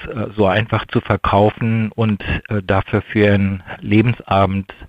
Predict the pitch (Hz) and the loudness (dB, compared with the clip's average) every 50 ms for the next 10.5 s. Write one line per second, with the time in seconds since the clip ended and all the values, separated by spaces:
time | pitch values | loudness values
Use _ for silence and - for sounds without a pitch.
0 | _ - - - 92 90 - - - 101 - - 98 98 95 90 - 101 95 95 | _ -14 -6 -2 0 0 0 0 -2 -6 -4 0 2 2 2 2 2 0 0 0
1 | 101 98 101 98 95 95 95 _ _ - - - - - - - _ _ - 123 | 0 2 2 2 2 0 -2 _ _ -20 -20 -18 -16 -16 -18 -18 _ _ -14 -10
2 | 104 95 92 90 - 95 92 - 90 92 92 117 104 - - 110 104 104 - - | -8 -8 -8 -8 -8 -8 -6 -2 -2 0 0 0 0 0 2 2 2 2 2 0
3 | - - - - - 104 101 104 101 101 - _ _ - - - - - - - | -6 -4 0 2 4 4 6 6 4 2 0 _ _ -20 -20 -20 -20 -20 -20 -20
4 | _ - 95 92 87 87 92 90 87 90 87 90 - - - 107 98 90 87 - | _ -4 -2 0 2 2 0 0 -2 -4 -4 -4 -2 0 2 2 2 2 0 0
5 | - 107 107 117 120 120 - - - - - - 113 110 107 104 104 - _ - | 2 4 6 6 6 6 2 0 -8 -6 0 2 4 6 6 6 4 2 _ -10
6 | - - - - - _ - - 113 113 110 117 117 113 113 107 - 120 113 - | -20 -20 -20 -20 -20 _ -4 0 4 4 6 8 8 8 6 6 4 2 2 2
7 | - - 113 98 - - 92 - - 107 98 95 95 - - 98 98 107 110 - | 2 2 2 4 4 2 0 2 2 2 2 2 0 0 2 4 4 4 4 2
8 | - 101 95 95 90 87 - 90 92 98 92 - 101 95 - - 90 85 87 92 | 2 0 0 0 0 -2 -2 0 2 2 2 0 -2 -4 -4 -2 0 0 0 0
9 | 92 - - - - - - 107 - - - 104 - - - 98 92 87 98 110 | -2 -4 -10 -14 -18 -16 -14 -14 -10 -6 -6 -6 -6 -4 -2 0 2 2 2 2
10 | - 127 117 117 - - - 92 95 110 | 2 2 0 0 0 0 2 2 2 0